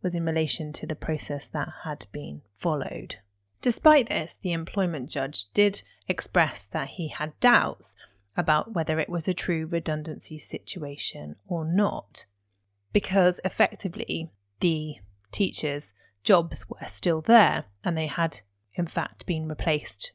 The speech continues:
by others. But despite this, it wasn't in consideration as to whether it was a true redundancy situation because it had been accepted by both parties that it was. So the judge then was looking at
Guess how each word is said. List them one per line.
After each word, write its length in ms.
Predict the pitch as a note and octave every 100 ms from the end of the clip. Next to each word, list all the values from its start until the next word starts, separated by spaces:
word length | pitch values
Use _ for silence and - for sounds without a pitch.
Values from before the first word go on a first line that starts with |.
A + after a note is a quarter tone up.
| -
by 180 | D#3+ -
others. 500 | F#3 - - - - _ _ _ _ _ -
But 380 | A3+ - - - _ _ -
despite 380 | F#3 - G3 G3+
this, 340 | F3+ E3+ - - _ _ _ -
it 80 | F#3
wasn't 300 | G3 F#3+ F3
in 100 | E3
consideration 720 | E3 - D#3+ D#3 D3 - D3+
as 160 | C#3+
to 100 | -
whether 220 | D#3+ D3+ D3
it 100 | C#3+
was 140 | D3
a 60 | D3
true 200 | - D3+
redundancy 560 | D#3 F#3+ F#3+ - F#3
situation 680 | E3+ - - E3+ D#3 E3+ D#3
because 300 | D#3+ - D#3+
it 100 | -
had 200 | F#3+ -
been 140 | D#3+
accepted 560 | D#3 - - - - D#3
by 180 | D3 D3
both 380 | - F#3 G3 -
parties 580 | D3+ C#3 - D3 C3+ - - - -
that 140 | D#3
it 100 | -
was. 420 | E3+ - - - _ _ _ -
So 160 | - F#3
the 100 | G3
judge 280 | B3+ A3+
then 160 | - F3
was 140 | F3
looking 360 | F3 E3+ - E3
at 220 | C#3+ -